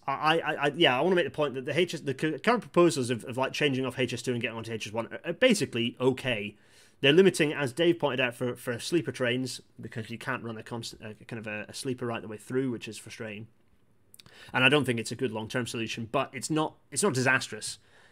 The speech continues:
You know, it's not a reason, it's certainly not a reason to oppose H S two because there's not that link. It's just, you know, frustrating. It comes back to this whole idea there's not a long-term plan. There's not a long-term aspiration to, like,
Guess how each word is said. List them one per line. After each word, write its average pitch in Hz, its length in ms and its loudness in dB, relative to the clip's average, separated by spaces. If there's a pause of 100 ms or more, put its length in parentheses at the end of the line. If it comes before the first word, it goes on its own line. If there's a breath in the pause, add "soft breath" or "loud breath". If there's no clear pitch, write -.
(100)
You 135 60 -2
know, - 20 0
it's 110 100 -4
not 160 140 4
a 131 40 0
reason, 143 340 2
it's 127 160 -2
certainly 165 220 4
not 143 120 2
a 131 60 2
reason 123 240 2
to 123 80 2
oppose 127 340 0
H 117 180 -2
S 113 60 -8
two 127 160 0
because 104 240 -8
there's 110 140 -6
not 117 160 -6
that 110 180 -10
link. 104 320 -12 (320 soft breath)
It's - 120 -4
just, - 380 -4
you 113 100 -8
know, 98 80 -10
frustrating. 127 540 0
It 117 120 -6
comes 131 180 -2
back 117 180 -6
to - 60 -20
this 120 100 -6
whole 120 180 0
idea 110 200 -4
there's 104 100 -8
not 127 240 0
a - 20 -4
long-term 110 440 -6
plan. 107 240 -8
There's 101 100 -10
not 135 120 -6
a 131 40 0
long-term 127 360 -2
aspiration 117 640 -4
to, - 140 -8
like, 110 280 -10